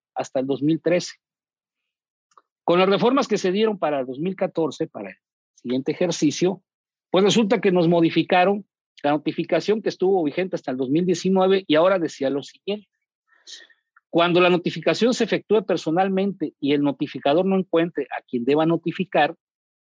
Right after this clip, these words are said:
le dejará citatorio en el domicilio, sea para que espera una hora fija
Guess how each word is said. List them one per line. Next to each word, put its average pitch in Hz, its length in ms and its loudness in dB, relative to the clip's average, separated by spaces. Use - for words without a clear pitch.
le 143 120 4
dejará 175 300 4
citatorio 196 440 -2
en 214 80 -2
el 196 40 -4
domicilio, 190 760 -4
sea 190 280 0
para 170 220 0
que 147 80 -8
espera 180 260 0
una 190 200 0
hora 180 180 0
fija 190 440 -6